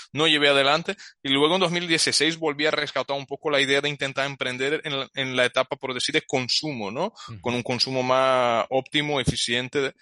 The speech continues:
Speaker 1: de uso compartido. Y ahí donde vino la idea de Alo Club, que terminó siendo como una biblioteca de las cosas.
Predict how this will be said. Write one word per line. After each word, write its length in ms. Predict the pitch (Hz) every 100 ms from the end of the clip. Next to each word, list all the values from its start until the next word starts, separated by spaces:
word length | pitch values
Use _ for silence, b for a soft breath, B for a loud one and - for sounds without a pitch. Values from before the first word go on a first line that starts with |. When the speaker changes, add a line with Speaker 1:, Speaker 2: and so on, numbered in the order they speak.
| _
Speaker 1:
de 120 | - 113
uso 220 | 123 139
compartido. 540 | 135 120 117 - 110
Y 100 | 113
ahí 120 | 117
donde 200 | 131 139
vino 200 | 135 139
la 100 | 139
idea 220 | 135 135 135
de 80 |
Alo 180 | 135 139
Club, 220 | - 190 190
que 100 | 180
terminó 360 | 160 151 156
siendo 420 | 156 160 165 190 B B B B _
como 240 | 156 156
una 140 | 156 156
biblioteca 500 | 151 151 - 151 165
de 100 | 147
las 160 | 135
cosas. 460 | - 185 - 226